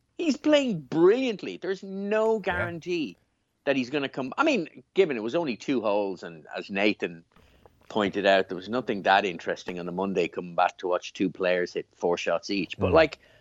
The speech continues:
Speaker 1: but just to get this sealed, signed and delivered so everyone can go home on the Sunday night
Speaker 2: Yeah.
Speaker 1: and, uh, but
Speaker 2: Be
Speaker 1: with
Speaker 2: done.
Speaker 1: the momentum, I, I absolutely don't blame Mickel-,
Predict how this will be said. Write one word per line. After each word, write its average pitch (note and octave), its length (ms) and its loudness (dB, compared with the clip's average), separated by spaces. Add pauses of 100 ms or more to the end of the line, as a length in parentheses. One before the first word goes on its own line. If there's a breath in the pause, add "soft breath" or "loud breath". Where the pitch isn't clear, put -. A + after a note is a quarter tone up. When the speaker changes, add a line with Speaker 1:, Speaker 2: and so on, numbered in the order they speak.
(440 soft breath)
Speaker 1:
but - 200 2
just - 260 4
to D#4 60 4
get C4+ 200 2
this A#3 140 -2
sealed, G#3+ 500 2
signed D#3 520 0
and C3+ 100 4
delivered A2+ 400 2
so F#2 320 -2
everyone E3+ 380 4
can D#3 120 -4
go B2+ 100 6
home A#2+ 340 0
on G2 140 -8
the F2+ 60 -10
Sunday E3 300 -4
night G2 340 -6 (160)
Speaker 2:
Yeah. F#2 260 -4
Speaker 1:
and, F#2 220 -10
uh, F2 260 0 (200)
but F3+ 200 4 (160)
Speaker 2:
Be - 100 -10
Speaker 1:
with G3+ 120 6
Speaker 2:
done. - 60 -4
Speaker 1:
the E3 60 0
momentum, C#3 560 -4
I, F#3+ 200 0
I A3 220 0
absolutely B3 540 0
don't C#3+ 240 -4
blame A2+ 260 -6
Mickel-, B2+ 220 -6